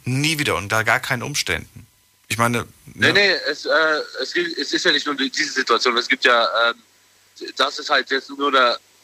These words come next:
Speaker 2: der, der, das i-Tüpfelchen, sag ich mal so, ne? Es gibt ja, ähm, viele Situationen, wo er mich einfach auch enttäuscht hat. Das ist, wie ich schon eben gesagt habe, dass ich, äh,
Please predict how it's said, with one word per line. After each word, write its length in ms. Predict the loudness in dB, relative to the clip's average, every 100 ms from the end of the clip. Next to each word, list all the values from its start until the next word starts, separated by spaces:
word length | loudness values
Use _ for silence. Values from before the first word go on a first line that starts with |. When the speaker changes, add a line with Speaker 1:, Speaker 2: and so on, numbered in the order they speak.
| _ _ -2
Speaker 2:
der, 120 | 0
der, 200 | 2 0 0
das 220 | -6 -6
i-Tüpfelchen, 680 | -10 -8 -6 -6 -4 -4 0
sag 200 | 2 2
ich 100 | -2
mal 160 | -4 -4
so, 140 | -2
ne? 160 | 2 2
Es 140 | 2
gibt 180 | -2 2
ja, 440 | 4 4 4 0
ähm, 60 | -2 _ _ _ -4
viele 200 | -2 0
Situationen, 760 | -2 -2 -2 0 0 0 0 -6 _ _ -2
wo 80 | 0
er 120 | 0
mich 220 | -2 -8
einfach 180 | -8 -6
auch 140 | -8 -8
enttäuscht 360 | -4 -2 -2
hat. 120 | -4 -6
Das 140 | -12
ist, 200 | -12 -10 0
wie 100 | 0
ich 60 |
schon 160 | 2 0 2 2
eben 180 | 0
gesagt 340 | 0 0 0 0
habe, 180 | -4 -4
dass 160 | -6
ich, 220 | -8 -12 -10
äh, 240 | -4 -2